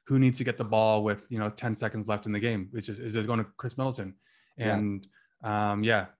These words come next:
Speaker 1: th-, they're, they're better for that, for sure. I think they're better for that.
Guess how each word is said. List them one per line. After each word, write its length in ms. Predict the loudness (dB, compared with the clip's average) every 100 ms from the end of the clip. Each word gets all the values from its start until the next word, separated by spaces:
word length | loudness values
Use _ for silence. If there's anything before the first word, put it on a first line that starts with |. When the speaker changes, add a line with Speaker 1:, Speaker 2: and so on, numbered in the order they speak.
| -6
Speaker 1:
th-, 140 | 0
they're, 80 | 2
they're 160 | 4 6
better 260 | 6 4
for 220 | 2 0
that, 240 | 0 0 -4 _ _ -12
for 80 | -4
sure. 420 | 2 2 0 -12 _ _
I 40 | -6
think 140 | 0
they're 100 | 0
better 180 | 2 0
for 180 | 2 4
that. 300 | 4 2